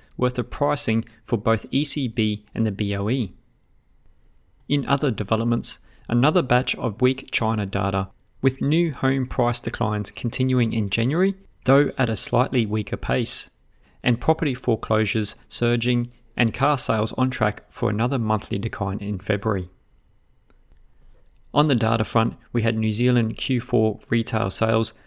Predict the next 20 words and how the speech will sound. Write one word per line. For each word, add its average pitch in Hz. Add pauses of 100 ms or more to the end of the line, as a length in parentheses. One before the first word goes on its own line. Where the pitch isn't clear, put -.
(180)
coming 110
in 107
below 104
the 101
prior, 127 (580)
and 113
Singapore 147
January 117
C 123
P 107
I 104 (340)
coming 117
in 104
below 104
expectations. 104 (1400)
Today's 156
U 123
S 113
economic 117
calendar 107